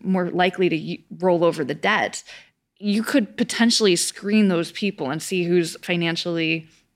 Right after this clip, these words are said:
irresponsible or who would not be able to pay it back much more easily at a b-, bigger bank where they do a lot more of the due diligence than some of the small payday lenders where it would just cost too much to, um, do all that research into somebody before giving them a loan.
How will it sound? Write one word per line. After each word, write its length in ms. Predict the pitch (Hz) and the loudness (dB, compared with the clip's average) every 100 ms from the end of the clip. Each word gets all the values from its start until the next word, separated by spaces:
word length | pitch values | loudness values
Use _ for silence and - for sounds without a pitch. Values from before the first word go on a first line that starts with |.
| - | -2
irresponsible 800 | 190 180 - 160 156 175 160 165 | 0 2 0 -2 -2 -4 -4 -2
or 200 | 170 160 | -2 -2
who 140 | 190 | 0
would 140 | 175 170 | 0 0
not 200 | 165 - | -2 -2
be 140 | 156 | -4
able 180 | 156 165 | -4 -6
to 60 | 156 | -8
pay 160 | - | -10
it 120 | 160 | -8
back 360 | - 175 156 - - - _ _ _ | -4 -2 -2 -6 -18 -20 _ _ _
much 360 | - 185 190 - | 0 0 2 0
more 140 | 185 | 0
easily 400 | - 214 190 175 | 2 2 4 2
at 100 | 143 | 2
a 60 | 156 | 0
b-, 180 | 156 - - | -4 -10 -4
bigger 240 | 151 143 165 | -2 0 0
bank 320 | 185 175 170 | 0 0 0
where 80 | 170 | 0
they 100 | 160 | 0
do 240 | 165 175 | 2 2
a 20 | |
lot 180 | 170 160 | 2 2
more 120 | 160 | 0
of 120 | 160 | -2
the 80 | 156 151 - | -4 -8 -4
due 140 | 160 | -2
diligence 600 | 165 208 185 139 151 - - - _ | 2 2 2 0 -6 -8 -16 -20 _
than 120 | 185 | -4
some 160 | 180 185 | 0 0
of 40 | |
the 80 | 165 | -2
small 360 | - 170 156 160 | -2 -2 -2 -4
payday 320 | - 160 143 | -8 -6 -2
lenders 520 | 165 190 127 123 156 | 0 0 0 -4 -6
where 360 | 165 156 156 131 | -4 0 0 -2
it 200 | - 165 | -4 -4
would 120 | 170 | -2
just 180 | 170 - | -4 -8
cost 420 | - 180 180 - | -6 -6 -6 -8
too 140 | - | -4
much 480 | 175 180 - - - _ - _ _ | 0 0 0 -2 -4 _ -20 _ _
to, 320 | - 170 147 | -6 -4 -2
um, 480 | 131 151 165 - - - - | -2 -2 -4 -8 -10 -18 -20
do 160 | - 175 | -2 0
all 160 | 139 143 | 0 0
that 260 | 135 120 - | 0 0 -4
research 500 | 170 - 113 - - | -8 -6 -6 -4 -6
into 320 | 170 - 143 | -6 -6 -8
somebody 340 | - 151 120 | -8 -8 -8
before 280 | 123 - 165 | -8 -8 -8
giving 240 | 160 147 | -6 -8
them 120 | 139 139 | -10 -12
a 60 | |
loan. 320 | 135 113 113 | -12 -12 -14